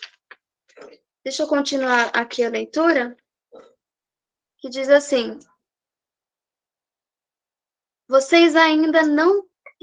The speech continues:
resistiram a ponto de derramar o sangue na luta contra o pecado." Tá comparando com, com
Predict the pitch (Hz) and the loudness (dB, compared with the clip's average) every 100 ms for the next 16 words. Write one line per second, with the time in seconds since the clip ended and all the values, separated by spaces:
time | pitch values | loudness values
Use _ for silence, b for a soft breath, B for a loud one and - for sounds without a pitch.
0 | 294 320 330 330 - 294 302 302 294 294 | -6 -2 -2 -4 -6 -4 -2 0 -2 -2
1 | 294 311 320 294 262 294 294 277 269 277 | -6 -6 -8 -6 -2 -2 -2 0 0 0
2 | 294 - 277 269 285 269 262 262 254 277 | -6 -6 0 0 0 -4 -4 -6 -4 -8
3 | 294 302 302 277 277 269 277 277 - - | -6 -10 -8 -8 -8 -4 -4 -4 -6 -10
4 | - 247 240 233 - _ _ _ _ _ | -4 -4 -4 -8 -18 _ _ _ _ _
5 | _ 254 247 269 262 269 262 269 277 - | _ -2 0 -2 2 4 4 2 -4 -4
6 | 285 269 262 - - | -2 -2 -6 -8 -10